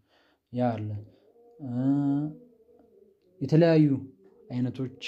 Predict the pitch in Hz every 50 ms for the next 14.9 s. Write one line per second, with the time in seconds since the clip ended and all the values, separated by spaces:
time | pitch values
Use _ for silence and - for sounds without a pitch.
0 | - 120 117 117 120 123 127 135 131 127 135 - 123 117 120 127 123 123 - -
1 | - 135 135 165 208 208 - - - _ _ _ _ _ _ - 123 127 156 208
2 | 226 208 - - - - - _ _ _ _ _ _ _ _ 147 143 139 139 -
3 | - - 151 143 147 - - - 151 147 147 151 156 151 151 139 - 135 139 139
4 | 135 156 190 208 156 127 127 127 - - - 151 - 127 127 131 135 127 131 135
5 | 147 160 - - 120 123 123 123 123 123 120 120 123 123 131 156 170 151 147 190
6 | 208 - - - - - - _ - 127 131 135 139 135 135 135 - - - -
7 | 147 - 143 127 131 143 143 143 143 143 143 156 180 170 143 127 120 123 127 131
8 | 135 139 139 139 - - 208 247 247 240 - - - _ _ _ _ _ _ -
9 | 120 104 131 131 139 139 151 156 156 139 127 123 135 131 127 123 131 123 - -
10 | 113 123 123 120 127 127 135 165 214 247 240 - - _ _ _ _ _ _ _
11 | _ _ _ _ _ _ _ - 127 117 117 113 117 131 156 160 123 117 117 113
12 | - - 120 117 107 113 120 165 202 196 143 113 104 104 107 107 104 113 113 120
13 | 143 160 - - 127 123 139 151 147 147 - - - 160 151 - 135 131 131 131
14 | 127 - - 131 127 113 - 101 - - 135 135 135 143 160 196 202